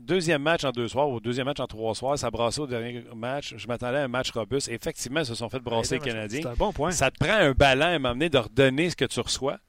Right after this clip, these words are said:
Speaker 1: Et la quatrième ligne a été super efficace. Fait que donnons crédit, il a raison, il y a, euh, de la sauce. Et, et il a raison de dire, le coach a pris une bonne décision en y allant avec son quatrième trio, euh, avec, réuni avec Deslauriers. Chapuis, il est bon, hein.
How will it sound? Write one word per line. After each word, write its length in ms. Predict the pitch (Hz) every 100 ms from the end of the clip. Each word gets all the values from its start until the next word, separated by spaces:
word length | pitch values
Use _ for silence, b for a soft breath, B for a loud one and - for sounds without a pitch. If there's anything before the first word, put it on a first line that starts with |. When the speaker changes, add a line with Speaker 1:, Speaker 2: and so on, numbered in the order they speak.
| b b b
Speaker 1:
Et 100 | 131
la 100 | 139
quatrième 340 | 160 139 135
ligne 160 | 143 175
a 60 | 117
été 280 | 113 151 - -
super 720 | - - 214 - 180 185 120
efficace. 480 | 107 - 147 147 -
Fait 120 | 104
que 40 |
donnons 280 | - 165 214
crédit, 340 | 214 131 127 190
il 80 |
a 60 | 139
raison, 420 | 139 135 147 185 -
il 180 | 123 113
y 80 |
a, 40 | 139 143
euh, 180 | 117 104
de 120 | 107
la 160 | 104 95
sauce. 400 | 143 165 147 - B B B -
Et, 60 | 107
et 1000 | 110 127 120 117 113 113 113 113 110 110
il 120 | 120 131
a 60 |
raison 240 | 131 135 175
de 60 |
dire, 260 | 120 151 139
le 100 | 113
coach 240 | 160 170
a 40 | 131
pris 100 | 127
une 80 |
bonne 180 | 120 143
décision 580 | 139 120 - 110 139 170 - _ _ _ _ _ _ -
en 60 |
y 120 | 135 127
allant 140 | 135
avec 160 | 127 117
son 120 | 123
quatrième 340 | 117 113 120
trio, 440 | 110 117 117 135 123
euh, 180 | 113
avec, 200 | 110 120 123 120 117
réuni 240 | 131 135
avec 180 | 120 104
Deslauriers. 300 | 104 98 92 B B B
Chapuis, 300 | - 170 -
il 100 | 247 117
est 20 |
bon, 260 | - 143
hein. 60 | 127